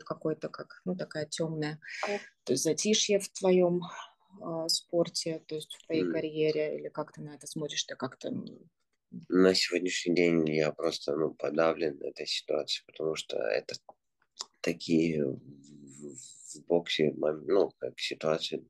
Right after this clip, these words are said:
Speaker 2: ну, такие бои даются раз в жизни.
Speaker 1: Um, as of today, I'm down. My hands are dropped.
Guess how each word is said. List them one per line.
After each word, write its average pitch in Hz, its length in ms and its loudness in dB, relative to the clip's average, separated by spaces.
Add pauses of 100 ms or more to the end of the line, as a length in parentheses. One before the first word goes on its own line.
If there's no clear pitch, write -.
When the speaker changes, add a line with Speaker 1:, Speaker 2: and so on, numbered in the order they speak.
(120)
Speaker 2:
ну, - 240 0 (300)
такие 78 340 2
бои 80 280 6
даются 76 480 4 (1400)
раз 82 240 4
в - 40 -10
жизни. 76 360 0 (540)
Speaker 1:
Um, 156 300 0 (160)
as 190 140 8
of 214 140 6
today, 208 280 8
I'm 202 160 4
down. 160 380 4 (220)
My 147 140 -2
hands 156 320 0
are 147 120 4
dropped. - 520 2